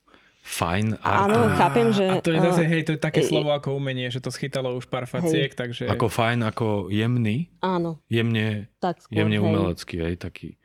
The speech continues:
Speaker 1: Ja by som sa ťa chcel spýtať. A riešime hlavne však všetko okolo svadieb.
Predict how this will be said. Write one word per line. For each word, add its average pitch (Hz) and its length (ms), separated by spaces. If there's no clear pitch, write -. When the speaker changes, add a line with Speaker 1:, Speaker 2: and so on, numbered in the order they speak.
Speaker 1:
Ja 110 140
by 170 120
som 170 120
sa 151 120
ťa 135 220
chcel 117 220
spýtať. - 680
A 80 420
riešime 139 520
hlavne 113 800
však - 360
všetko - 460
okolo 95 240
svadieb. 85 560